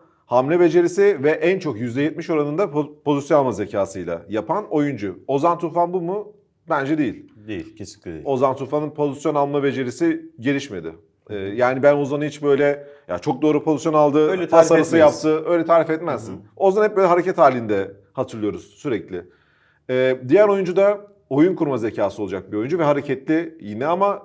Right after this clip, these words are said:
Speaker 1: bu hareketi şey değil, aldım topu dribling yaptım gibi bir hareket değil. Çünkü öyle bir alan olmuyor bu sistemde. Sağ kanat beki var yanında ya da ters tarafta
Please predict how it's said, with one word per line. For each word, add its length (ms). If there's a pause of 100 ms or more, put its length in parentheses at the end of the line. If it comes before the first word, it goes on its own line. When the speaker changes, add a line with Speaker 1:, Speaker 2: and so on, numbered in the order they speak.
Speaker 1:
bu 180
hareketi 340
şey 140
değil, 320
aldım 300
topu 260
dribling 360
yaptım 320 (340)
gibi 180
bir 60
hareket 360
değil. 160
Çünkü 220
öyle 180
bir 80
alan 300
olmuyor 300
bu 60
sistemde. 560 (280)
Sağ 280
kanat 280
beki 200
var 140
yanında 460 (360)
ya 180
da 220 (400)
ters 220
tarafta 200